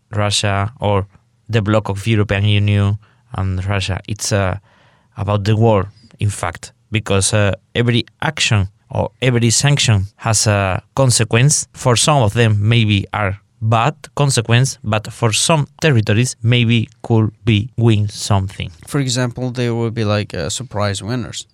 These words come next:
Speaker 2: and, uh, countries receiving, like, inflows of money redirected f-,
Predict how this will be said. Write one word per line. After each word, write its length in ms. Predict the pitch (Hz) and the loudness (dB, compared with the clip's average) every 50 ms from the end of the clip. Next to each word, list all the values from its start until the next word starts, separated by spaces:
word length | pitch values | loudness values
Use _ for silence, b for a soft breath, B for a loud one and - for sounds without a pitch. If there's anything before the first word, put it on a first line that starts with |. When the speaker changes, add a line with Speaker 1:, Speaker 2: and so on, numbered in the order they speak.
| - - - | -16 -10 -6
Speaker 2:
and, 440 | - 113 110 110 113 110 104 104 - | -4 -2 0 0 -2 -2 -4 -6 -6
uh, 280 | 95 95 98 87 85 98 | -4 -4 -2 -2 -4 -6
countries 640 | - - 147 151 165 165 - 175 175 175 165 147 135 | -4 0 0 2 2 0 0 0 2 2 2 0 0
receiving, 760 | 139 139 - - - - 139 135 131 120 127 123 123 120 | 0 0 0 -2 -2 -2 -2 -2 0 0 0 0 0 0
like, 300 | 113 107 104 107 104 - - | 0 0 0 -2 -2 -4 -2
inflows 720 | - 143 147 147 147 - 131 127 127 123 123 131 123 127 - | 0 0 0 0 -2 -2 0 0 2 2 2 0 -2 -4 -4
of 220 | - 110 - - | -4 -6 -4 -4
money 380 | 123 120 135 135 113 104 104 107 - _ - | 0 2 2 2 2 0 -2 -4 -8 _ -2
redirected 800 | 135 139 143 139 120 127 120 117 110 107 107 - - 117 113 110 | 2 2 2 4 4 2 2 4 2 2 0 0 -2 -2 -2 -4
f-, 240 | - - - - | -6 -10 -16 -20